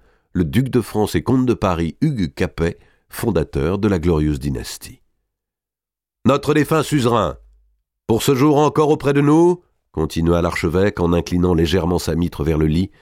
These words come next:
a voulu nous éclairer, en nous recommandant à notre choix, par testament, son plus proche cousin,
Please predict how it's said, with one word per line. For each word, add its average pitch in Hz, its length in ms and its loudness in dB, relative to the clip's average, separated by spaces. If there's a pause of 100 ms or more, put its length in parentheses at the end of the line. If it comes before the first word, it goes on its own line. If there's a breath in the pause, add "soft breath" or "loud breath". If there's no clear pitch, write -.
(580 soft breath)
a 139 80 0
voulu 196 240 0
nous 185 200 4
éclairer, 127 560 0 (380)
en 117 160 2
nous 151 120 4
recommandant 185 680 2
à 160 140 2
notre 160 320 0
choix, 117 460 0 (180 soft breath)
par 170 240 0
testament, 170 640 2 (200 soft breath)
son 165 180 0
plus 175 140 2
proche 165 280 -2
cousin, 92 420 0